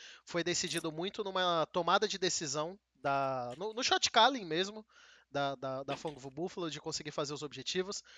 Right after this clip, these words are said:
E é uma coisa que a gente comentou nos últimos A T Rs que apareceu.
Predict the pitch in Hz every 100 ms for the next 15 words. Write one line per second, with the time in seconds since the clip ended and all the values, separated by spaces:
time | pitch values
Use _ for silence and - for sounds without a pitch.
0 | - - 220 262 262 240 240 254 247 226
1 | - 254 254 220 196 208 185 175 - 175
2 | 175 - 147 147 165 - 175 180 165 170
3 | - 151